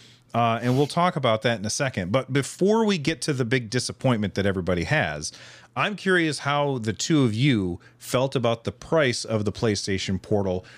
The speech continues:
which, by the way, is an eight-inch screen, an eight-inch ten eighty P screen. It is a cloud streaming device, and it is at two hundred dollars. Um, Russ, how do you feel about two hundred dollars at a price point for this thing?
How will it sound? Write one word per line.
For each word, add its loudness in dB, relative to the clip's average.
which, 0
by 2
the 0
way, 2
is -4
an -6
eight-inch 0
screen, 0
an 0
eight-inch 0
ten 0
eighty 2
P 0
screen. 0
It -4
is 0
a 2
cloud 0
streaming -2
device, 0
and 0
it 0
is 0
at -4
two 2
hundred 0
dollars. -2
Um, 0
Russ, 0
how -2
do -2
you -2
feel 0
about 0
two 0
hundred 2
dollars 0
at 0
a -2
price -4
point -4
for -6
this -4
thing? -10